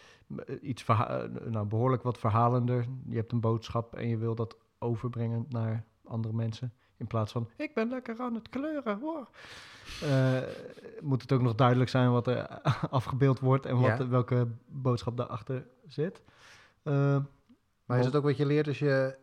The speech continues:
Speaker 2: eh, de af-, want ik de-, ik ken, ben niet zo bekend met de kunstacademie, dus daar kom ik.
Speaker 1: <laughs> Kijk.
Speaker 2: Ehm, je hebt de kunstacademie en waarschijnlijk heb je dan allerlei verschillende afstudeerrichtingen.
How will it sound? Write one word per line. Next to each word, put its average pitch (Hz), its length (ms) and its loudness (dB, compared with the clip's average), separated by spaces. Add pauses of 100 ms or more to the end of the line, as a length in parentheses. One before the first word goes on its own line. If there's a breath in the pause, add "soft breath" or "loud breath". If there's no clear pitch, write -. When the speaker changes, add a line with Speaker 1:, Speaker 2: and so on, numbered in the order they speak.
(140)
Speaker 2:
eh, 135 180 -4
de 135 100 -2
af-, 156 220 -6
want 139 160 0
ik 139 220 0
de-, 143 300 -4
ik - 320 -6
ken, 151 280 0
ben 151 160 2
niet 170 140 -2
zo 175 100 0
bekend 143 260 0
met 135 80 0
de 123 60 -4
kunstacademie, 95 680 -2
dus 104 120 -4
daar - 100 -6
kom 95 180 -6
ik. - 180 -10 (380 loud breath)
Speaker 1:
<laughs> - 340 -12
Kijk. 113 260 -2
Speaker 2:
Ehm, 147 460 4 (560)
je 139 140 2
hebt 135 140 6
de 139 100 2
kunstacademie 175 760 0
en 147 60 0
waarschijnlijk 156 460 0
heb 151 120 -2
je 139 60 -4
dan 135 140 -4
allerlei 139 340 2
verschillende 139 440 -2
afstudeerrichtingen. 104 1040 -2